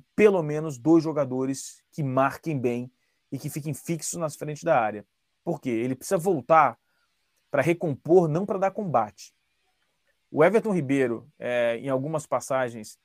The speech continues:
na passagem com o Domenech, em alguma, um período na passagem com o Rogério Ceni, ele tinha que voltar e dar combate na linha de marcação. Não dá, não consegue, não tem perna pra fazer isso e ser o cara pra fazer ultrapassagem na, na, no lado da área.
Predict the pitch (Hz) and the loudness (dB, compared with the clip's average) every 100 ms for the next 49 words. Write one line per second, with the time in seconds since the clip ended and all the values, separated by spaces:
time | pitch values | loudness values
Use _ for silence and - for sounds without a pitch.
0 | _ 117 117 120 120 - 123 143 143 135 | _ -10 -8 -6 -8 -8 -10 -8 -6 -2
1 | 139 135 131 123 117 147 135 120 - 135 | -4 -4 -8 -10 -10 -6 -6 -8 -12 -8
2 | 143 135 151 139 131 120 - 117 113 120 | 0 4 4 2 -4 -4 -4 -6 -6 -8
3 | 123 123 120 - 143 123 _ _ _ - | -6 -4 -6 -6 -8 -8 _ _ _ -8
4 | 226 277 - 233 214 269 165 - 208 170 | -4 -4 -2 0 4 4 2 2 4 2
5 | 120 _ _ _ _ 226 175 214 285 277 | -4 _ _ _ _ 2 4 4 2 4
6 | 202 208 247 - 202 247 214 190 220 262 | 6 6 2 -2 0 2 2 0 0 0
7 | 269 294 269 339 - 196 349 311 196 190 | 0 -2 -2 -4 -2 -4 0 2 2 0
8 | 196 320 - 220 190 156 180 285 262 196 | -4 -10 -2 0 0 -2 -4 -6 0 2
9 | 170 151 143 - 139 131 160 202 131 - | 2 -2 -4 -4 -2 0 0 -2 -8 -12
10 | - - _ 208 175 247 208 - 220 233 | -16 -18 _ -4 -2 -2 0 4 4 4
11 | 233 226 214 208 220 220 190 - 180 214 | 0 0 0 0 -2 -2 -4 -2 -2 -2
12 | 220 220 208 208 214 208 185 185 180 185 | -4 -10 -10 -6 -4 -4 -6 -8 -4 -2
13 | 202 226 202 190 160 | -2 0 2 2 0